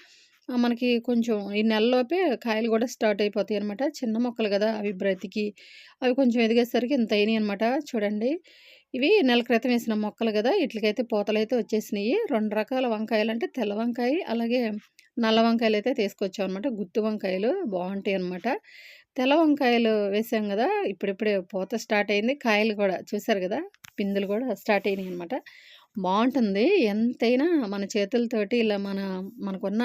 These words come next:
ఈ తక్కువ ప్లేస్లో మన ఇంటి ముందు ఇలా మన చేతుల-,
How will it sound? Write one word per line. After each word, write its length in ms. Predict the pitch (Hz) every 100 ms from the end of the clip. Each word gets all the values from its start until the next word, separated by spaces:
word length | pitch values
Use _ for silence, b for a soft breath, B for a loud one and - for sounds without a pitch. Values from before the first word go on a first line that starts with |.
| -
ఈ 120 | 202 -
తక్కువ 260 | 196 - 240
ప్లేస్లో 460 | 233 214 214 240
మన 180 | 330 240
ఇంటి 180 | 202 208
ముందు 420 | 220 220 220 415 B B B B _
ఇలా 100 | 220
మన 140 | 214 202
చేతుల-, 380 | 196 214 214